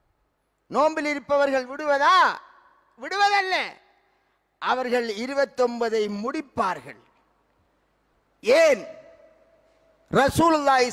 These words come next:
ஸல்லல்லாஹு அலைஹி வஸல்லம் சொன்னார்கள், மாதம் என்பது இப்படி என்று ஒரு விரலை பொத்தி இருபத்தி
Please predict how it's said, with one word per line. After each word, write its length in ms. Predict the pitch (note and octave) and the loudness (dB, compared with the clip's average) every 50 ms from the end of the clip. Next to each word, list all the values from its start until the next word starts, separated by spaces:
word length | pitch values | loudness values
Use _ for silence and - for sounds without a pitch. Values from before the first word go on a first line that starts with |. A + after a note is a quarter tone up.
| - B3+ | 0 0
ஸல்லல்லாஹு 580 | B3+ C4 C#4 C4+ B3+ B3 B3 A#3+ A#3+ A3+ A3+ A#3 G#3 | 0 2 2 0 2 2 2 2 2 2 2 2 2
அலைஹி 200 | A3+ A#3 A3+ A3 A3 | 2 2 2 0 0
வஸல்லம் 420 | G3+ - A3 G3+ G3+ G3+ F#3+ F#3 - | -2 -4 -4 -2 -2 -2 -4 -4 -6
சொன்னார்கள், 500 | G3+ G3 F#3 F3 D#3 - B2+ A#2+ A#2+ - - _ _ _ _ _ _ _ _ _ _ _ _ - - F#3 A3 | -6 -4 -4 -4 -4 -6 -10 -18 -20 -20 -20 _ _ _ _ _ _ _ _ _ _ _ _ -18 -12 -6 -2
மாதம் 400 | B3 C4 C#4 D4+ D4+ C#4+ C#4 C4 C4 B3+ | 2 2 2 2 2 0 0 0 -2 -4
என்பது 360 | B3+ B3 D4+ D#4+ F4 G#4+ A4+ G#4 E4 A3+ D#3+ - - - - _ _ _ _ _ _ - A3+ | 0 2 2 4 4 4 2 2 2 0 -4 -6 -16 -20 -20 _ _ _ _ _ _ -12 -12
இப்படி 460 | A3 - - - G#3+ F#3+ F#3 F#3 F3+ F#3 F#3 F#3 E3+ E3 - - - _ _ _ _ _ _ _ _ _ _ _ _ _ _ _ _ _ _ _ _ _ _ _ _ _ _ _ _ _ _ _ _ _ _ _ _ _ _ _ _ _ - | -12 -10 -8 -6 -4 -4 -4 -6 -6 -6 -6 -8 -8 -10 -12 -16 -20 _ _ _ _ _ _ _ _ _ _ _ _ _ _ _ _ _ _ _ _ _ _ _ _ _ _ _ _ _ _ _ _ _ _ _ _ _ _ _ _ _ -6
என்று 320 | G3+ A#3+ C#4 C#4+ D4+ F#4 G4+ F#4+ D#4+ A#3+ G#3+ B3+ | -4 -2 -2 0 0 2 2 2 2 2 2 2
ஒரு 140 | C#4+ D4+ D4+ D4+ | 2 4 4 4
விரலை 320 | D4 C#4 C4+ C4+ C4 B3 A#3+ - | 4 4 4 4 2 2 0 0
பொத்தி 300 | A#3+ A#3+ G3+ - - G4 G4 E4+ B3+ B3 | -2 -2 -2 0 0 2 2 2 0 -2
இருபத்தி 400 | C4+ D4 D4 D4+ C4+ C#4+ - C4+ | -2 0 2 2 2 0 -2 0